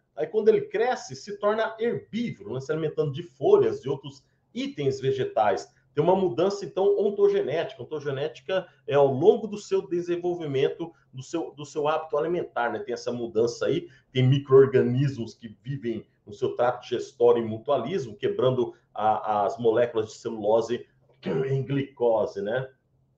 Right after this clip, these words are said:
Arapiraca, Alagoas. Grande Abraão, Arthur Nascimento Silva. Valeu, Camila Vasconcelos.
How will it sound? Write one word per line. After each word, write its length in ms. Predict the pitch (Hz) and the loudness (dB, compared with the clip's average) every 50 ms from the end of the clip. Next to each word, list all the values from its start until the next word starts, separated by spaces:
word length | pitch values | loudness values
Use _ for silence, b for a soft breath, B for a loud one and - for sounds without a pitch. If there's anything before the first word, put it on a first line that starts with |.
| _ _ _ _ _ _ _ _ _ _ _ _ _ _ _ _ _ _ _ _ _ _ _ | _ _ _ _ _ _ _ _ _ _ _ _ _ _ _ _ _ _ _ _ _ _ _
Arapiraca, 1300 | 139 175 202 202 202 180 190 214 220 220 - - - 220 226 202 180 175 208 254 254 - - - - 190 180 | 2 4 6 6 6 6 6 6 6 4 2 -4 -4 -2 2 4 6 8 8 6 6 2 -4 2 6 6 8
Alagoas. 1400 | 160 147 127 123 151 180 196 202 196 185 - 180 226 247 240 233 208 202 170 151 135 120 113 104 101 101 - - | 8 8 8 8 6 6 10 10 10 10 10 10 10 12 12 12 12 12 12 12 10 10 8 6 2 0 -2 -4
Grande 420 | - 151 185 220 240 220 - 202 | 0 4 6 8 8 8 8 8
Abraão, 580 | 214 208 208 214 208 202 202 208 214 214 208 202 | 6 6 8 8 8 10 10 8 8 8 8 8
Arthur 300 | 190 175 - - 196 196 | 8 8 6 4 4 4
Nascimento 400 | 196 175 - - 180 180 170 - | 4 2 0 -2 -4 -4 -4 -4
Silva. 680 | - 190 180 170 156 135 107 117 117 110 104 101 98 98 | -6 -2 0 0 0 0 2 2 4 4 4 2 2 2
Valeu, 480 | 151 170 180 170 190 214 214 208 208 208 | 2 2 6 8 8 8 10 8 6 6
Camila 340 | 196 175 175 190 202 196 | 4 2 6 6 6 6
Vasconcelos. 1500 | 190 190 180 175 - - 185 151 - - - - 185 190 190 185 165 156 156 147 131 120 113 107 95 - - - _ | 6 2 2 0 0 -4 -4 -4 -4 -8 -4 0 2 4 4 2 2 2 2 4 4 4 4 0 -2 -4 -6 -14 _